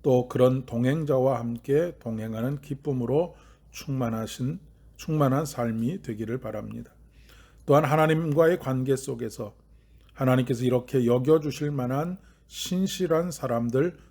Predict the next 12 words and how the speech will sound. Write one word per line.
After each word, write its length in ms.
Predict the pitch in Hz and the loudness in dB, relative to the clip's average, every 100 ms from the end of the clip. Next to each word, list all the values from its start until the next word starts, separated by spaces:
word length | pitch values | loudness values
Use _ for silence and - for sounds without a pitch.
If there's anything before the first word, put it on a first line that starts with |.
| _ | _
되어지기를 760 | - 117 110 117 110 107 135 - | -6 -4 -2 -6 -10 -8 -8 -10
간절히 400 | - 107 110 113 | -12 -8 -6 -8
소망합니다. 760 | - 117 107 101 110 110 - _ _ | -8 -8 -8 -10 -12 -14 -18 _ _
함께 340 | - 113 123 107 | -10 -8 -6 -6
기도하겠습니다. 920 | 127 110 104 110 107 - 110 139 - _ _ _ _ - - - _ _ | -6 -6 -8 -10 -12 -14 -14 -16 -20 _ _ _ _ -20 -20 -20 _ _
하나님, 500 | 123 113 120 117 110 _ _ _ _ _ _ _ _ _ _ _ _ _ | -2 2 2 2 -2 _ _ _ _ _ _ _ _ _ _ _ _ _
하나님께 1120 | - 127 117 117 113 - _ - 120 143 196 _ _ _ _ _ | -2 0 2 0 -2 -14 _ -6 -4 -2 -6 _ _ _ _ _
진실하고 1000 | - 131 120 - 120 110 113 110 104 - _ _ _ _ | -6 -2 -2 -2 -6 -4 -4 -6 -8 -12 _ _ _ _
믿음직한 1000 | 135 117 131 131 143 135 131 143 - 139 | -6 -2 0 2 2 2 -2 -8 -6 -6
사람 500 | 139 120 110 131 180 - | -4 -4 -4 -4 -6 -12
되어지기를 680 | 120 107 110 104 104 139 | -8 -6 -6 -8 -6 -6
소망합니다. 800 | 180 - 110 104 98 104 107 - | -8 -10 -8 -8 -8 -10 -12 -16